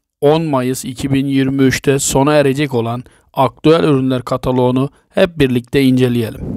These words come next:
A yüz birde bu hafta Volta V S M elektrikli motorlu bisiklet geliyor arkadaşlar. Sekiz bin dört yüz doksan dokuz lira. Tefal'den yirmi santimetrelik titanyum altı X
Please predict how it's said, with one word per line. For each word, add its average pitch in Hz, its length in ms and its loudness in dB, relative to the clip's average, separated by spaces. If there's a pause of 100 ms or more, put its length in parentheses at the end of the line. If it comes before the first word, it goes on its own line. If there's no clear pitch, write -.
(1400)
A 143 280 2
yüz 156 260 -2
birde 156 360 -2
bu 180 100 0
hafta 143 500 -4
Volta 143 580 0
V 131 180 -2
S 139 200 -4
M 147 140 -4
elektrikli 135 560 -6
motorlu 143 420 2
bisiklet 143 420 -6
geliyor 120 280 -4
arkadaşlar. 117 600 -8
Sekiz 143 400 -4
bin 147 160 0
dört 147 200 0
yüz 147 140 -8
doksan 143 360 0
dokuz 131 320 0
lira. 90 140 -16 (1400)
Tefal'den 147 680 0
yirmi 139 400 -2
santimetrelik 131 840 -6
titanyum 147 640 0
altı 135 420 -2
X 147 380 -6